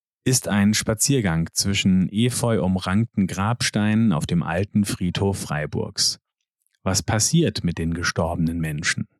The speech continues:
Die Meinungen gehen da weit auseinander. Nur ein Drittel der Deutschen glaubt an ein Leben nach dem Tod.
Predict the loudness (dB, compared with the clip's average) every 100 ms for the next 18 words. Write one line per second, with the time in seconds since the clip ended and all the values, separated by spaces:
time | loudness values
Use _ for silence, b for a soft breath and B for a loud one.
0 | _ _ _ _ _ _ _ _ _ _
1 | _ _ _ _ _ _ _ _ 0 2
2 | 4 2 4 4 4 2 2 2 2 -2
3 | 0 0 0 -2 -2 0 2 2 0 -2
4 | -8 -20 _ _ _ 0 2 2 2 0
5 | 0 0 0 -2 -2 -2 0 0 0 0
6 | -2 -2 -2 -2 -2 -2 -2 0 0 -2
7 | -2 -2 -2 -4 -6 -16